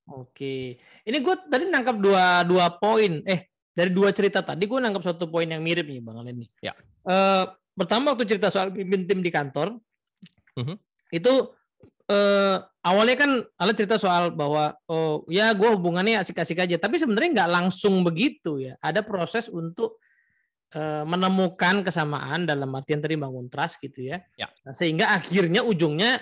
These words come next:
Speaker 1: asik-asik aja, tapi sebenarnya ada prosesnya,
Speaker 2: Betul.
Speaker 1: nggak, nggak, nggak tiba-tiba. Sama
Speaker 2: Yes.
Speaker 1: juga dengan kalau tadi komparasi dengan waktu ngajar di sekolah, which is ya bisa dibilang wali kelas itu, satu kelas itu adalah timnya, itu juga
Speaker 2: Ya.
Speaker 1: tidak ujuk-ujuk asik-asik aja gitu, tetapi ada
Speaker 2: Betul.
Speaker 1: proses dan itu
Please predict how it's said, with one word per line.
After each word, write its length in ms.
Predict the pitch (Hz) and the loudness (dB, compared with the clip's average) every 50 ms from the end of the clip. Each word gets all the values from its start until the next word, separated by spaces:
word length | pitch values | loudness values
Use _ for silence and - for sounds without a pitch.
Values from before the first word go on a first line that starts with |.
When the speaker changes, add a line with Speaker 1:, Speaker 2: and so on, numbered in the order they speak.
| - - | -6 -12
Speaker 1:
asik-asik 420 | - - - - - 131 - 135 | -12 -12 -12 -12 -14 -14 -10 -4
aja, 260 | 147 196 208 208 180 156 | -2 0 2 2 2 2
tapi 180 | 147 160 208 | 2 0 0
sebenarnya 240 | 208 190 180 240 214 202 | 0 0 0 2 2 2
ada 100 | 180 170 | 2 2
prosesnya, 520 | 165 175 170 170 - 240 233 208 240 190 | 0 -2 -2 0 0 0 0 0 0 -2
Speaker 2:
Betul. 60 | 165 156 | 0 -2
Speaker 1:
nggak, 100 | 156 151 | -4 -2
nggak, 160 | 156 160 156 160 156 | -2 -2 -2 -2 -2
nggak 160 | 156 151 147 | -4 -6 -6
tiba-tiba. 440 | 156 147 147 143 156 165 151 143 127 123 _ _ _ _ _ _ _ | -4 -4 -4 -4 -6 -6 -8 -8 -12 -14 _ _ _ _ _ _ _
Sama 240 | - 156 160 170 170 | -4 -2 0 2 2
Speaker 2:
Yes. 80 | 165 | 2
Speaker 1:
juga 240 | 170 175 226 240 202 | 2 2 2 2 2
dengan 480 | 185 180 180 202 240 254 254 220 214 - | 0 0 2 0 0 0 0 -4 -6 -6
kalau 240 | - 156 156 160 | -4 -2 -2 0
tadi 240 | 156 165 165 165 165 | 0 0 0 0 -2
komparasi 640 | 160 - 160 156 156 156 151 151 147 143 160 165 160 | -2 -2 -2 0 0 0 0 0 -2 -2 -2 -4 -4
dengan 160 | 151 147 143 143 143 | -4 -4 -6 -8 -10
waktu 160 | 139 - - | -10 -10 -8
ngajar 300 | 147 143 143 143 147 139 | -8 -6 -6 -6 -6 -6
di 160 | 131 139 139 131 | -6 -6 -8 -8
sekolah, 480 | - - 127 120 120 139 190 220 208 | -10 -12 -12 -8 -4 -2 -2 -2 -2
which 160 | 156 139 147 | -4 -4 -6
is 120 | 156 147 - | -6 -8 -8
ya 260 | 139 135 131 127 131 | -8 -10 -10 -10 -12
bisa 240 | 131 131 127 - 139 | -14 -14 -10 -8 -8
dibilang 400 | 135 131 131 135 139 139 135 135 - _ _ _ _ _ _ _ _ - | -8 -6 -6 -6 -6 -6 -8 -10 -12 _ _ _ _ _ _ _ _ -20
wali 220 | 175 139 135 135 135 | -16 -12 -8 -8 -6
kelas 320 | - 139 139 139 139 - | -4 -4 -4 -4 -4 -4
itu, 160 | 139 - 170 | -4 -6 -4
satu 240 | 160 147 135 - 135 | -4 -4 -6 -6 -8
kelas 240 | - 143 139 - 147 | -8 -10 -10 -10 -8
itu 80 | 151 | -8
adalah 240 | 151 143 139 135 135 | -8 -6 -6 -8 -8
timnya, 480 | - - 147 139 135 135 143 170 214 226 | -8 -10 -10 -8 -8 -6 -2 -2 -2 -2
itu 240 | 214 175 165 254 254 | -2 -4 -4 -4 -2
juga 320 | 185 180 165 170 156 147 | 0 0 2 2 0 0
Speaker 2:
Ya. 140 | - - 107 _ - - _ - | -2 -6 -12 _ -14 -18 _ -4
Speaker 1:
tidak 240 | 202 185 190 - 214 | -2 0 0 2 2
ujuk-ujuk 480 | 196 165 214 220 - 214 175 185 202 | 2 2 0 0 0 0 0 0 0
asik-asik 560 | - 190 143 - 202 - 185 156 - 175 - - | -2 -2 -2 -2 -2 -2 -2 -2 -2 -4 -4 -2
aja 400 | 151 143 135 131 151 165 208 220 | -4 -4 -2 0 0 2 2 0
gitu, 240 | 185 147 135 131 | -2 -4 -8 -8
tetapi 320 | 135 143 135 147 135 - 208 | -8 -8 -10 -8 -4 -4 -2
ada 160 | 196 - 202 | 0 0 -2
Speaker 2:
Betul. 160 | - - - | -2 -4 -4
Speaker 1:
proses 400 | 160 156 147 - - 214 208 - | -6 -6 -4 -2 -2 -2 -2 -2
dan 160 | - 175 170 | -2 0 0
itu 240 | 185 208 311 349 311 | 2 2 2 0 0